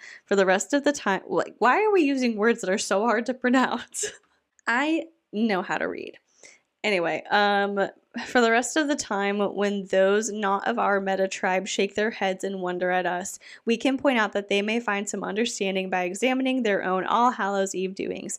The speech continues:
But we generally find it simpler to say,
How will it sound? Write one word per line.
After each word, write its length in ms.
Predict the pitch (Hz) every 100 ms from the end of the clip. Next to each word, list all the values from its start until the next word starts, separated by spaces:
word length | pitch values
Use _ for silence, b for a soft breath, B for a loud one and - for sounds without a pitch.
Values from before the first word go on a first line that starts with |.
| B B
But 100 | 226
we 100 | 208
generally 480 | 214 226 247 262 269
find 240 | 262 202 190
it 100 | -
simpler 360 | 208 202 196
to 140 | 202 220
say, 360 | - 185 185